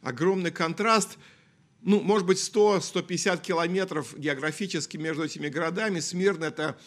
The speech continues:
крайне западная точка вот в эт-, из этих семи церквей, а Ладикия — крайне восточная точка,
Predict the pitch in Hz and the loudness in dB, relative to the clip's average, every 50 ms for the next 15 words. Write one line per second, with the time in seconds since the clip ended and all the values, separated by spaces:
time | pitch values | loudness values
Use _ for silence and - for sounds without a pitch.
0 | - - - - - - _ - - 170 170 170 160 156 147 139 165 196 202 196 | -20 -20 -20 -20 -20 -20 _ -6 -2 0 2 2 2 0 -2 0 2 2 2 2
1 | 196 185 151 175 170 160 170 190 185 190 180 - - 180 165 156 151 147 147 - | 0 -2 0 0 -2 0 2 2 4 4 2 2 0 0 0 2 0 0 -2 -4
2 | - - 147 - 131 151 151 - - 147 143 139 151 143 - 143 - - - 170 | -8 -12 -10 -6 -6 -6 -4 -4 -6 -4 -4 -4 -4 -4 -6 -6 -8 -8 -8 -6
3 | 160 160 151 - 165 151 143 - - 156 156 156 160 151 131 - - - - - | -6 -6 -6 -4 -4 -6 -6 -4 -4 -2 0 2 2 0 -2 -4 -8 -20 -20 -20
4 | - - - - - _ _ - 131 139 143 151 147 131 135 151 147 - - 180 | -20 -20 -20 -20 -20 _ _ -6 -4 -2 0 0 0 0 -2 -6 -6 -4 -2 -2
5 | 170 151 156 - 151 151 147 147 147 143 139 143 147 147 - - 202 196 196 190 | -2 -2 -2 -2 -2 0 0 0 0 0 0 -2 -2 -4 -2 2 2 2 2 2
6 | - 160 151 151 - 160 156 143 135 - - - 147 135 131 120 | 0 -2 -4 -2 -2 -2 0 0 -2 -4 -4 -6 -4 -4 -4 -6